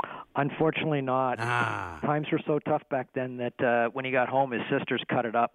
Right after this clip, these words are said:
Speaker 1: for and made clothing for their children. Bizarre.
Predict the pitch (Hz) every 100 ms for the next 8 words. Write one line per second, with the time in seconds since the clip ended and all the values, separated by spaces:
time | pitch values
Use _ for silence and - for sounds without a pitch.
0 | - 120 117 110 120 123 123 - 127 127
1 | 120 - 104 - 113 120 104 _ _ _
2 | _ - 104 98 104 -